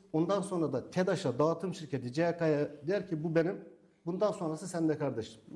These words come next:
Orada devam eder. Peki depremde ne oldu? Ne yaşandı? Maraş'a gittiklerinde bilhassa indirici merkezlerde şunlar yaşanmış. Yine arkadaşlardan aldığımız. Şehrin enerjisini taşıyan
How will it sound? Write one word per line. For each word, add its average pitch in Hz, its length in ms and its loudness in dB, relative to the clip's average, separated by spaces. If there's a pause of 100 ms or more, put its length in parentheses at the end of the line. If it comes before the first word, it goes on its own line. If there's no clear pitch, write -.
(360)
Orada 185 300 2
devam 147 320 2
eder. 90 240 -8 (360)
Peki 196 220 -4
depremde 185 640 0 (160)
ne 160 100 6
oldu? 135 340 2
Ne 160 80 0
yaşandı? 135 560 -2 (760)
Maraş'a 190 560 2 (260)
gittiklerinde 160 880 0
bilhassa 190 320 0
indirici 165 420 2
merkezlerde 147 640 2
şunlar 165 340 4
yaşanmış. 127 540 0
Yine 135 120 0
arkadaşlardan 131 640 -2
aldığımız. 120 520 -4 (920)
Şehrin 175 600 2
enerjisini 175 540 2
taşıyan 160 460 2